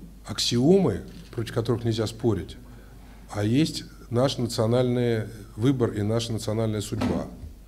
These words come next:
Вот аксиомой является, например, тезис о сменяемости власти. Это аксиома. Если власть несменяемая, считай, что будут воровать и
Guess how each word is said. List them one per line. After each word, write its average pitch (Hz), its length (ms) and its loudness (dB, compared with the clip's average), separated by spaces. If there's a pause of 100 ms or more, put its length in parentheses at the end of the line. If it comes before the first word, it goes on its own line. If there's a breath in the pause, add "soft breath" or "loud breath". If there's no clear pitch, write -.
(760 soft breath)
Вот 117 220 -2
аксиомой 147 540 6
является, 127 560 2
например, 120 340 2
тезис 139 300 0
о 113 40 -6
сменяемости 120 600 0
власти. 87 480 -4 (1040)
Это 147 180 4
аксиома. 90 420 -4 (1300)
Если - 160 -6
власть 165 200 4
несменяемая, 165 720 0
считай, 139 480 -2
что - 160 -10
будут 120 200 0
воровать 127 520 0
и 113 220 -2